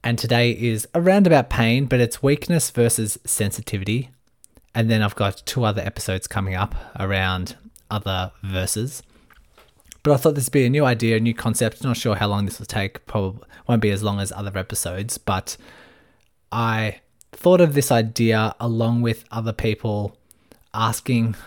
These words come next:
these similar questions and hearing the clients that I see online, they have similar thoughts that go into their mind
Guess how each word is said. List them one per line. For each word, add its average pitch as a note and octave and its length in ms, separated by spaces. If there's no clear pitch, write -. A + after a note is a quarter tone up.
these A#2 280
similar C3+ 460
questions B2+ 600
and A2 160
hearing A2+ 440
the A2+ 80
clients A2 420
that A2 80
I G2 40
see A2 240
online, G#2 560
they A#2+ 160
have A2+ 420
similar A2 400
thoughts B2 340
that B2 80
go A#2+ 160
into A2+ 160
their A#2 140
mind A2+ 480